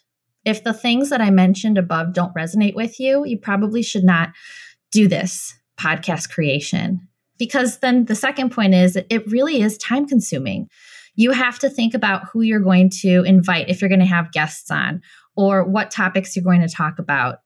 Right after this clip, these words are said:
making sure that they're high quality. You're going to want to do research if you're inviting folks, do some research on them so that what you're talking about during the session is not just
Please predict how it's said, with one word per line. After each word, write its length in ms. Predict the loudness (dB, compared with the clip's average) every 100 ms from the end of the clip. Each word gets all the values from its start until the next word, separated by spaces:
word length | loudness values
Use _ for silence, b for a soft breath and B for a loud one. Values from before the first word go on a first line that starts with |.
| -2
making 320 | 0 4 2
sure 180 | 2 2
that 180 | 0 0
they're 160 | -2
high 220 | -2 -6 -6
quality. 640 | -6 -6 -6 -8 -12 -8
You're 160 | -2 0
going 300 | 2 4 4
to 120 | 4
want 220 | 4 4
to 100 | 0
do 220 | 0 2 2
research 520 | 2 0 -4 -6 -8
if 160 | -8
you're 120 | -4 0
inviting 420 | 0 2 4 4
folks, 560 | 4 0 -2 -8 -10 -8
do 100 | -4
some 180 | 4 6
research 440 | 6 2 -2 -4
on 160 | -4 -4
them 300 | -4 -6 -8 B B B B
so 220 | -2 0
that 260 | 2 0 -4 _
what 260 | -2 0 0
you're 140 | 0
talking 400 | -2 -4 -4 2
about 200 | 2 2
during 280 | 0 4 6
the 100 | 4
session 600 | 2 -4 -4 0 2 0 -2 -2
is 180 | 0 2
not 260 | 2 2
just 560 | 0 0 0 -4 -16